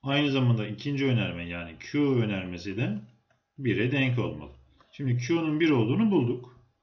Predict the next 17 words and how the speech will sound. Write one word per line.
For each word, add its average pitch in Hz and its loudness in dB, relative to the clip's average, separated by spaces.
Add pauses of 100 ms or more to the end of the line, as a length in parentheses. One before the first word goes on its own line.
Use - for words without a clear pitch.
(280)
Gelelim 143 0
öbür 143 0
tarafa. - -4 (540)
Şimdi 143 -4
yine 151 6
V 120 8
bağlacıyla 87 -2
bağlanmış 95 -4
ve 165 0
sonuç 143 -6
bir 156 4
çıkmış. - -8 (720)
Şu - -8
an 160 -2
sarıya 156 0
boyadığım 120 2
kısım 175 -10